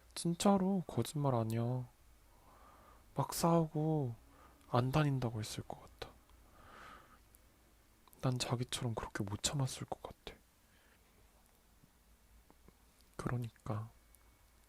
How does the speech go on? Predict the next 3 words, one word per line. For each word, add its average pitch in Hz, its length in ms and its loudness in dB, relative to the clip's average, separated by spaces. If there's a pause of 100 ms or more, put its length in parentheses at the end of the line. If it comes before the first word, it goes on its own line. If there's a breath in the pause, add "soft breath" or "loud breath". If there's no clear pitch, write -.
(1040)
어이구. 104 1000 -6 (1200)
속상했어요. - 960 -4
그래서, 143 680 -2